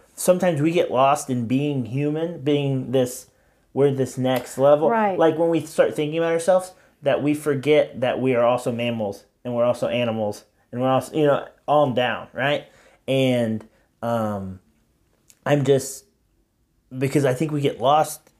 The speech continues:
Speaker 1: and I, I personally sometimes get lost in technology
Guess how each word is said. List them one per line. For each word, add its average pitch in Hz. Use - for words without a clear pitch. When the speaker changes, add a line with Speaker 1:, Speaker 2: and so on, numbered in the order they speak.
Speaker 1:
and 123
I, 147
I -
personally 123
sometimes 135
get 117
lost 117
in 110
technology 117